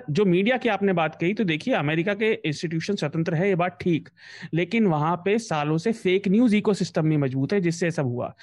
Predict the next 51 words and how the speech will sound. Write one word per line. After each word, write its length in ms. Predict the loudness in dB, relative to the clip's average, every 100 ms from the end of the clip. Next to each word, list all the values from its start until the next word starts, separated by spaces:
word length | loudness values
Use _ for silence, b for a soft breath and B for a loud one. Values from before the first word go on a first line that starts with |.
| B B
जैसे 200 | -2 0
यहाँ 260 | 2 2 2
हिंदू 280 | 4 4
खतरे 320 | 2 -2 0 2
में 140 | 2
है 100 | 2
कि 100 | 0
बीन 280 | 2 2 2
बजाई 240 | 2 0
जाती 260 | 0 0 0
है 60 |
ना, 200 | 0 -2 -6 _ B B B
ऐसे 220 | -6 0
ही 60 | 2
वहां 200 | 2 4
व्हाइट 320 | 2 0 -2
क्रिश्चियंस 580 | -2 -2 0 0 0 -2 -6
की 80 | -4
संस्कृति 460 | 0 0 -2 -4 -2
खत्म 320 | -2 0 0
हो 120 | 0
रही 120 | 2
है, 60 | 2
वो 140 | 2
ढकोसला 400 | 0 0 -2 -2
चलता 320 | -4 -6 -8 -6
है, 60 |
वो 180 | 0 0
इसके 260 | 0 -4 -2
लिए 120 | -2
चल 180 | -2 -6
रहा 160 | -8
है। 80 | -12 _ _ _ B B B _
ट्रंप 260 | -2 0 2
मीडिया 380 | 4 4 4 0
को 140 | 0
दुश्मन 360 | 2 2 2 0
की 80 | 0
तरह 200 | 0 0
पेश 280 | 2 0 0
करते 360 | -4 -2 0
रहे, 280 | 0 2 0 -2
इसलिए 360 | -2 2 2 2
कल 180 | 0
भीड़ 300 | 2 2 2
ने 100 | 0
तथाकथित 540 | -2 -2 -4 -4 -4 -2
दुश्मन 340 | -4 -2 -4
पे 80 | 0
हमला 280 | 0 0 0
किया 340 | -4 -16 -18